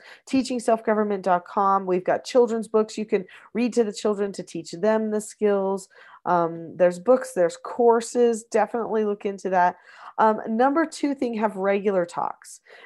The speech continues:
because if you're really gonna see what's not seen, you gotta have conversations with them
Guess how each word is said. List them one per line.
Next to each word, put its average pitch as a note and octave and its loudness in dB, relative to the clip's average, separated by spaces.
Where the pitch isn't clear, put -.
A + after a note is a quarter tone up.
because G3+ 2
if G3+ -8
you're A#3 -2
really C4 0
gonna C4+ -2
see A#3 -6
what's G#3 -2
not G3 -4
seen, F#3 -8
you A#3+ -8
gotta A#3+ 2
have G#3 -4
conversations F3 -4
with F#3 -6
them F#3 -2